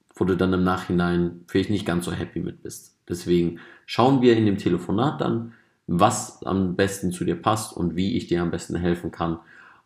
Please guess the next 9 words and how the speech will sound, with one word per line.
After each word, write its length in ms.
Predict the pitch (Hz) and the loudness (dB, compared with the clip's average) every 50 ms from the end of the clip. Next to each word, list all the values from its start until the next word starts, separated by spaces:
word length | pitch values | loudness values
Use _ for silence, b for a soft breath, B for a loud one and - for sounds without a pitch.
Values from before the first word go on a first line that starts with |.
| B _ | B _
Ähm, 500 | 87 90 85 85 85 82 82 80 80 82 - - | -8 -6 -6 -4 -4 -4 -6 -6 -8 -10 -16 -6
genau. 380 | - 156 139 101 82 - - - _ | -4 -2 -2 -2 -4 -6 -10 -12 _
Und 380 | - 92 92 95 95 95 - - - _ | -2 0 0 0 0 -2 -6 -10 -8 _
ja, 280 | 233 - - - - - _ _ _ | -4 -4 -4 -8 -12 -20 _ _ _
das, 560 | - 104 101 - - - - - - - - - | -2 -2 -2 -2 -8 -12 -12 -14 -16 -16 -6 -4
deswegen 580 | 104 101 - - 107 104 107 113 117 117 - | -4 -4 0 -2 0 0 0 -2 -4 -8 -6
bewirbt 300 | - - 131 120 - - | -6 -4 -2 -2 -4 -4
man 80 | - - | -6 -8
sich 300 | - - - - - _ | -8 -10 -16 -18 -20 _